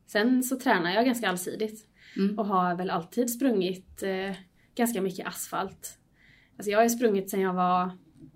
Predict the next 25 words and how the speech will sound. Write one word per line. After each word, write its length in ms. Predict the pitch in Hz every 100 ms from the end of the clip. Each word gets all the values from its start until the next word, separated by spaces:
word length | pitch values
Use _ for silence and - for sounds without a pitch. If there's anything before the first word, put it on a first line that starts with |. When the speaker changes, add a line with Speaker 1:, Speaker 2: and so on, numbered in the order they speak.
| - -
Speaker 1:
eh, 240 | - - -
gick 160 | 190
i 40 | 190
högstadiet 720 | 180 165 - - 196 254 254
typ 220 | - -
som 180 | - 180
motion. 500 | 185 - 254 240 - - - 180
Speaker 2:
Mm. 200 | 185 202 -
Speaker 1:
För 80 | 214
mina 260 | 196 190
föräldrar 420 | 185 190 180 220
brukade 320 | 220 190 190 180
sticka 240 | 190 -
ut 120 | -
och 60 | -
springa 420 | - 139 143 131
liksom 280 | - - -
lite 160 | - -
grann. 280 | - 202 - _ _
Så 120 | -
jag 60 |
hängde 220 | 202 196 190
med 200 | 202 202
dem 180 | 214
ibland. 280 | 214 214 214